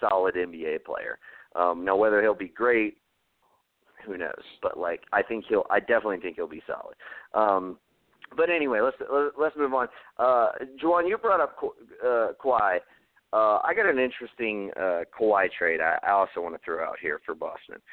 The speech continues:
Uh, Marcus Morris, Jaylen Brown, Gershon Yabusele, and Terry Rozier, plus, uh,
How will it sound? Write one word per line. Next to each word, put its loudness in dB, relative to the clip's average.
Uh, 4
Marcus -4
Morris, 0
Jaylen 2
Brown, 0
Gershon 0
Yabusele, 2
and -12
Terry 4
Rozier, 0
plus, 2
uh, 2